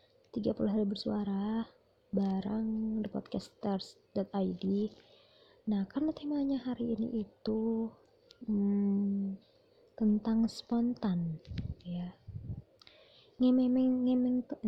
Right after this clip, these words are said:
kan, belibet-belibet, kan. Sorry. Ngemeng-ngemeng tentang si Pintin, gitu. Gue mau cerita nih sebelumnya.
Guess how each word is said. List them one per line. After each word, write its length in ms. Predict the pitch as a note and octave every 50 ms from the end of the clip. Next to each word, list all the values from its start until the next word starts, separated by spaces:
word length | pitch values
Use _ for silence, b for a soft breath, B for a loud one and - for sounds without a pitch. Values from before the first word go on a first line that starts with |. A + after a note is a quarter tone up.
| G3 F3 E3+
kan, 240 | - F#3+ G#3 G#3+ - -
belibet-belibet, 880 | - G#3 F#3+ F#3+ F#3 F#3 F#3 F3+ G#3 - - - F#3+ G3 F#3+ - G#3+ -
kan. 240 | - G#3 G3+ G3 - B B B B B B B B B B _ _ _ _
Sorry. 400 | - - A3+ G#3 - F3+ - - _ _ _ _ _ _
Ngemeng-ngemeng 640 | - A#3+ A#3+ A#3+ B3 B3 B3 B3 A#3+ A#3+ A#3+ A#3+ A#3
tentang 320 | - A#3+ A#3 - A#3+ A3+
si 160 | - - B3+ -
Pintin, 720 | - B3+ C4+ C#4 C#4+ - - A3+ A#3 A#3 A#3 B3 C4 D4 - -
gitu. 640 | A3+ G3+ F#3+ F#3+ F3+ F#3 F#3 F3+ F3+ F3+ G3+ A3 - - - - - - - - - - - - - B B B B B B B B B B B B B B B B
Gue 160 | B - C4+
mau 160 | C#4+ C#4+ C#4 C#4
cerita 640 | C#4 - C4 B3 B3+ C4+ C#4 - - - C#4 C#4+
nih 560 | D4+ D4 C#4 C4+ C4 B3+ B3 A#3 D4+ D4 C#4+ -
sebelumnya. 880 | - - A#3 G#3+ A3 A3 A3 A3+ A#3 A#3 A#3 A#3 A3 G#3+ G#3 - -